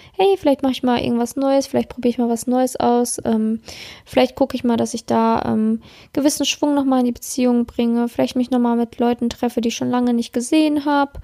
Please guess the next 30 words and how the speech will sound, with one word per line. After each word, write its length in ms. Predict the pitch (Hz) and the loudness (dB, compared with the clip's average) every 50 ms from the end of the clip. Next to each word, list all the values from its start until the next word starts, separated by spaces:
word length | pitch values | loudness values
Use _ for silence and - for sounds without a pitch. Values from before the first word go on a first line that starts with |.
| - - - - - - - _ _ | -18 -20 -20 -20 -20 -20 -20 _ _
um 120 | 247 240 | 2 4
da 120 | 240 240 233 | 4 4 4
einfach 280 | 233 233 226 - 233 | 2 0 -2 -4 -8
zu 180 | 226 - - 226 | -6 -6 -6 -6
gucken, 540 | - - - 240 - 233 226 226 220 220 220 - - - _ _ | -6 -8 -12 -10 -6 -4 -2 -2 -2 -4 -6 -8 -16 -20 _ _
okay, 540 | - 226 - - 277 262 254 254 277 302 - _ _ _ _ _ _ - | -16 -16 -8 -2 0 0 2 0 -2 -4 -8 _ _ _ _ _ _ -6
wie 120 | 254 233 | -6 -6
plane 360 | - - - 247 233 240 247 | -4 0 0 2 2 2 2
ich 100 | 247 - | 0 0
jetzt 200 | 226 226 - - 226 | -2 -4 -2 -4 -4
das 160 | 220 - - | -4 -4 -2
Jahr 300 | 233 233 226 226 226 - | 0 2 2 2 2 0
über, 320 | - 226 220 226 220 220 | 0 -2 0 0 0 0
mit 180 | 214 214 220 - | 0 -2 -2 0
wem 120 | 233 226 226 | 0 2 2
möchte 220 | 226 220 - 226 | 2 0 -2 -6
ich 80 | - - | -6 -4
mein 180 | 214 214 208 | -2 -2 0
Jahr 200 | 214 214 220 233 | -2 -2 -2 -4
verbringen? 680 | - - 240 220 - 233 - 214 208 208 208 214 226 226 _ _ _ - - - - - - - - - - _ _ _ | -4 -4 -6 -4 -4 -6 -6 -4 -4 -2 -4 -4 -6 -6 _ _ _ -18 -16 -16 -16 -16 -18 -20 -20 -20 -20 _ _ _
Und 260 | 233 240 240 233 220 | 2 4 4 4 4
da 120 | 233 233 | 4 4
begleiten 420 | 233 247 233 233 233 233 233 233 226 | 4 2 2 4 2 2 4 4 2
dich 140 | 226 220 - | 2 0 -2
die 120 | - 233 | -2 0
Rauhnächte 520 | 226 220 233 247 254 233 226 220 - - | 2 4 4 4 4 2 0 -2 0 0
ja 160 | 214 214 214 208 | 0 2 2 0
auch 100 | - - | -2 -2
ganz 220 | 233 220 214 220 | -2 0 0 -2
speziell, 720 | - - 226 - - - - 226 220 226 233 226 226 | -2 -6 -8 -10 -10 -2 0 2 2 4 2 2 0